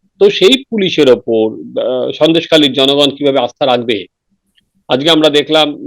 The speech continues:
যে, আহ, আর কি একদিকে গ্রামবাসীদের ওপর, আহ, যারা, যারা প্রতিবাদ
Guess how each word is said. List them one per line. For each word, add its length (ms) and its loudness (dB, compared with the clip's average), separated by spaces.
যে, 340 0
আহ, 1600 -10
আর 100 2
কি 220 6
একদিকে 640 2
গ্রামবাসীদের 640 0
ওপর, 320 -2
আহ, 260 -8
যারা, 260 2
যারা 460 2
প্রতিবাদ 360 0